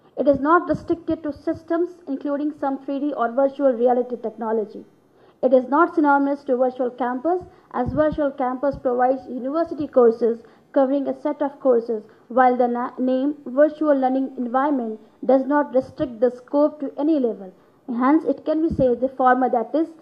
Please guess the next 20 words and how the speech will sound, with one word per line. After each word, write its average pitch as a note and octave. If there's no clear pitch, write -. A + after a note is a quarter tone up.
you B3+
know, C#4+
a -
virtual D4+
campus C#4+
is A#3+
a C#4
subcategory B3+
of B3
virtual B3
learning A3+
environment. A#3+
What D#4+
at D4+
all D4+
is D4
virtual D4
learning C#4+
environment C#4
then? E4